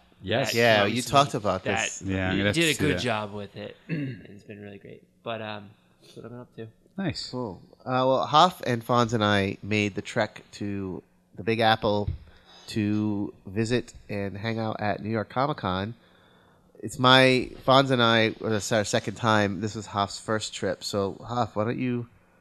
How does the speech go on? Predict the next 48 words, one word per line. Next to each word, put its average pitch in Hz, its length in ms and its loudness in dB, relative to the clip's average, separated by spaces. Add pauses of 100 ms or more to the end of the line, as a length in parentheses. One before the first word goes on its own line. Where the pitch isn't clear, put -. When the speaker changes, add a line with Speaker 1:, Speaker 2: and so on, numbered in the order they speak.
(300)
Speaker 3:
start - 440 -2
us 107 140 -6
off 120 240 0
here? 87 160 -4
What 98 120 -4
did 101 100 -10
you 101 80 -8
Speaker 1:
Oh, 107 300 -4
man. 104 60 -10
Speaker 3:
see 117 500 -2
that 117 140 -4
you 107 120 -6
loved 98 680 -4
at - 120 -14
New 101 100 -12
York 98 160 -12
Comic 110 260 -12
Con? 107 160 -12 (840)
Speaker 1:
I, - 880 -16
I - 40 -12
mean, 107 240 -6
just - 260 -6
so 180 80 -8
much. 175 460 -6
Like, 113 260 -4 (500)
I'm 143 100 2
still 262 240 4
getting 214 240 2
over 123 260 2
it. 85 140 -12
Like, 107 200 -4
it, 120 160 -6 (200)
it, 117 80 -18 (280)
it 135 120 -14
was 131 160 -2
such 185 180 -2
a 202 60 2
whirlwind 107 1000 0
trip. 92 300 -6 (520)
We 117 100 -6
got 151 180 8
in, 135 260 6
and, 117 300 -2
uh, - 40 -20 (480)
right 120 140 0
off 117 80 -2
the 110 80 -8
bat 104 400 2